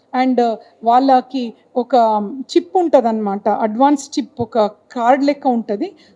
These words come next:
So ఇది ట్యాగ్ అవుతది వాళ్ళ మొత్తం ఎగ్స్, sperm from starting to ending. వాళ్ళ, ఆ, సేఫ్టీ అనేది చాలా, చాలా, చాలా జాగ్రత్తగా ఈ టెక్నాలజీ వల్ల మనము, ఆ, చేస్తున్నాము. And, ఆ,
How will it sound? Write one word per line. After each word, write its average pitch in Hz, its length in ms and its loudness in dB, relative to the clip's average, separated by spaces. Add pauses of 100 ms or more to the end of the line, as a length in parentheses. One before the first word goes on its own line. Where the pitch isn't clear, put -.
So 370 80 0
ఇది 339 180 2
ట్యాగ్ 311 360 0
అవుతది 277 380 0
వాళ్ళ 220 300 0
మొత్తం 233 420 -2
ఎగ్స్, 214 340 -6
sperm 233 460 0 (400)
from 330 180 -2
starting 311 720 -4
to 254 180 2
ending. 285 260 0 (380)
వాళ్ళ, 277 340 4 (200)
ఆ, 247 160 0
సేఫ్టీ 349 580 -6
అనేది 302 320 -4
చాలా, 294 420 -14 (120)
చాలా, 285 220 -6 (100)
చాలా 285 160 -6
జాగ్రత్తగా 254 680 -8
ఈ 269 80 -8
టెక్నాలజీ 247 640 -6
వల్ల 233 240 -10
మనము, 262 380 -8 (460)
ఆ, 214 200 -8 (160)
చేస్తున్నాము. 254 680 -4 (440)
And, 285 200 2
ఆ, 247 220 4